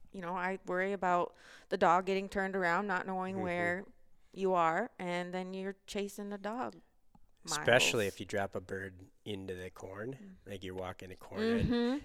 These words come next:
Speaker 2: That's really sc-, 'cause it's so loud in the corn, and they
Speaker 1: Yeah.
Speaker 2: get turned around very
Speaker 1: Mm-hmm.
Speaker 2: easily. All right, strategy. What do you think?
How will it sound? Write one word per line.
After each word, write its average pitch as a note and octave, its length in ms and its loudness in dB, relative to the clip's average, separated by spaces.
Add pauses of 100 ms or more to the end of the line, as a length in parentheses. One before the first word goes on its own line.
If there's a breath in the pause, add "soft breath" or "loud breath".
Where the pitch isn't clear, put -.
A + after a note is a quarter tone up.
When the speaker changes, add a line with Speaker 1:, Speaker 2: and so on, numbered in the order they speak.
(100)
Speaker 2:
That's A#2+ 380 6 (120)
really G2+ 380 -4
sc-, - 320 -10
'cause G#2 220 -2
it's F#2+ 160 -4
so F3+ 320 4
loud G2+ 480 -4
in G2 180 -8
the G#2+ 80 -12
corn, B2+ 380 0
and G2 100 -4
they G#2 80 -2
Speaker 1:
Yeah. D4 220 4
Speaker 2:
get F4 80 -2
turned G2+ 280 -4
around F#2 440 -10 (280)
very F#2+ 360 -2
Speaker 1:
Mm-hmm. D#4+ 120 -6
Speaker 2:
easily. - 360 -16 (1800 soft breath)
All A#2+ 80 8
right, B2 220 10 (100)
strategy. A2+ 600 2
What G#2+ 100 -2
do D3+ 80 -2
you D3 60 -4
think? B2 400 -8